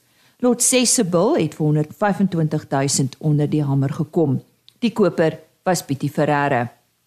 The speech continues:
Die veiling het onder die vaandel van B K B plaasgevind en Dani Strauss was die afslaer. Altesaam dertig stoetbulle en sestig koeie is aangebied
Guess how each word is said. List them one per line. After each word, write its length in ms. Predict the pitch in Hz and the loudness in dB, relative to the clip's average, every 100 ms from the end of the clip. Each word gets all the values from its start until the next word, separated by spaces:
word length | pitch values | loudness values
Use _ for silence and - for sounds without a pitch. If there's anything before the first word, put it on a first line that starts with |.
| _ _ _ _ _ | _ _ _ _ _
Die 140 | 320 | 0
veiling 320 | 320 269 262 254 | 2 4 4 2
het 100 | 220 | 4
onder 180 | 226 | 2
die 100 | 220 | 2
vaandel 340 | 226 202 190 180 | 2 2 2 2
van 180 | 180 151 | 2 2
B 200 | 160 156 | 2 0
K 220 | 156 147 | 0 2
B 240 | 165 202 | 2 0
plaasgevind 640 | 214 214 214 208 - 220 208 | 2 0 0 -4 -2 0 2
en 140 | 202 | 2
Dani 320 | 160 160 226 | 2 2 2
Strauss 540 | 226 - 254 233 139 - | 0 0 0 0 0 -2
was 200 | 143 - | -4 -2
die 160 | 175 | -2
afslaer. 600 | 151 135 - 156 127 117 - - _ _ | -2 -2 0 0 0 -4 -10 -20 _ _
Altesaam 520 | - 220 220 226 202 | -2 0 2 2 2
dertig 420 | 165 165 - 214 | 2 0 -2 -4
stoetbulle 640 | - - 240 - 202 277 - | -4 -2 -2 0 0 0 0
en 160 | 165 | 0
sestig 500 | 165 202 175 180 - | 2 0 0 -4 -6
koeie 260 | - 202 185 | -2 0 2
is 180 | 175 - | 0 -2
aangebied 680 | 175 180 175 160 415 - | 0 0 -2 0 -2 -4